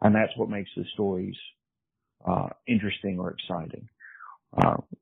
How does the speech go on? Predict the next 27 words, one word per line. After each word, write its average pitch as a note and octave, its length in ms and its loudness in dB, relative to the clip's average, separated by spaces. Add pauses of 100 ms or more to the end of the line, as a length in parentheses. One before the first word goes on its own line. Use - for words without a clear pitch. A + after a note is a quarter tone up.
it D3 140 0
goes F3 220 2
back C3 260 -2
to A2 220 -6
a, G2+ 420 -8
a G#2+ 40 -14
conversation F#2+ 640 -10 (140)
years A2+ 220 0
ago G2+ 300 -4
that F#2+ 140 -8 (360)
I G2 100 4
had F#2+ 100 0
with F#2+ 180 -4
someone F#2+ 360 -6 (340)
in G2+ 140 0
which G#2+ 220 0
someone G2+ 420 -2
said, G2 280 0
uh, F#2+ 200 -4 (600)
"Oh, G2 80 2
there's G2+ 180 2
no B2 100 4
more A2 200 -2
creativity G2 680 -4
in F#2 80 -6
Hollywood. F#2+ 520 -2
Hollywood's G2 380 -8